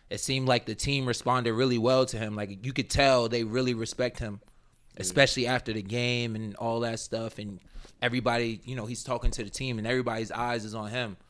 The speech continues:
Speaker 1: You know what I mean?
Speaker 2: Yeah.
Speaker 1: Nobody's doing
Speaker 2: Right.
Speaker 1: anything else. I think that's also with the culture of the Celtics. You know what I mean? They have a
Speaker 2: Yeah.
Speaker 1: winning culture, so.
Speaker 2: Yeah. And he's pretty much, he's real mature. Like, you know what I mean? Like, I
Speaker 1: Mm.
Speaker 2: think he's thirty-three.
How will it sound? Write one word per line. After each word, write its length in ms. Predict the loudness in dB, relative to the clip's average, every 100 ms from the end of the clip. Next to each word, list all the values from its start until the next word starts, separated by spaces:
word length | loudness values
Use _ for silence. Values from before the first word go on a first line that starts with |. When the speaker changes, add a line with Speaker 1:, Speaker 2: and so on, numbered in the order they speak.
| -20 _ -10
Speaker 1:
You 60 |
know 60 | -6
what 40 |
I 20 | -6
mean? 120 | -4
Speaker 2:
Yeah. 60 |
Speaker 1:
Nobody's 420 | -4 -2 -2 -4 -6
doing 160 | -6
Speaker 2:
Right. 80 | -6
Speaker 1:
anything 340 | -6 -8 -10 -8
else. 220 | -8 -8
I 60 |
think 320 | -6 -6 -8 -12 -20 -8
that's 180 | -8 -4
also 320 | -4 -2 -4
with 240 | -4 -8
the 80 | -10
culture 560 | -4 -4 -4 -6 -8 -12 -18 -20 _ _
of 180 | -10 -8
the 60 | -10
Celtics. 760 | -6 -4 -4 -8 -12 -12 -16
You 100 | -12
know 40 | -10
what 40 |
I 20 | -8
mean? 120 | -8
They 40 |
have 160 | -4 -4
a 40 |
Speaker 2:
Yeah. 80 | -4
Speaker 1:
winning 240 | -6 -8 -8
culture, 420 | -8 -8 -8 -12
so. 340 | -8 -6 -6 -10 -18 -20 -16
Speaker 2:
Yeah. 220 | -12 -4 -4 -4 -12 -4 -2 -2 -6 -4
And 240 | -2 -2
he's 200 | -4 -6 -12 -12
pretty 240 | -4 -2
much, 260 | -2 -4 -4
he's 240 | -6 -8
real 240 | -4 -2 -2
mature. 560 | -4 -6 -4 -4 -6 -10
Like, 140 | -16
you 60 | -12
know 40 | -10
what 60 |
I 40 | -8
mean? 200 | -8 -8
Like, 160 | -6
I 40 | -6
Speaker 1:
Mm. 40 |
Speaker 2:
think 140 | -8 -12
he's 160 | -18 -14
thirty-three. 540 | -10 -10 -8 -8 -8